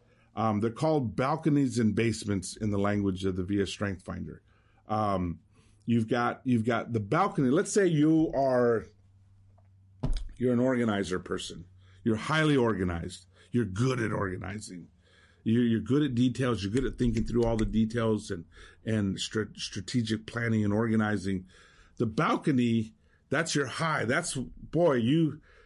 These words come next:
you organized a church picnic that just went incredible.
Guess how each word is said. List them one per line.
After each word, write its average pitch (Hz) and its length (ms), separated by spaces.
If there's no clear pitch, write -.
you 196 280
organized 170 540
a 117 60
church 180 420
picnic 180 680
that 123 200
just 151 260
went 139 220
incredible. 127 960